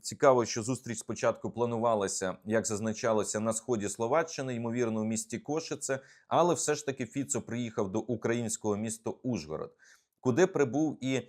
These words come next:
голова Європейської Ради Кошта. А це важливо все ж таки, що це було на території України, я думаю.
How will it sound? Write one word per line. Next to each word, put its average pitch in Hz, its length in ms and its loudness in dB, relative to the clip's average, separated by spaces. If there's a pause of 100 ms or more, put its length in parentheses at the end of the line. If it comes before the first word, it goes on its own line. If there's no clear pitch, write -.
(220)
голова 135 480 8
Європейської 104 840 0
Ради 139 240 2
Кошта. - 580 -2 (440)
А 107 240 6
це 185 160 2
важливо 175 420 4
все 120 200 0
ж - 100 -8
таки, 110 200 -2
що - 180 -6
це 131 160 2
було 117 300 2
на 123 240 6
території 101 600 0
України, 139 640 -2
я 160 100 -4
думаю. 143 440 -4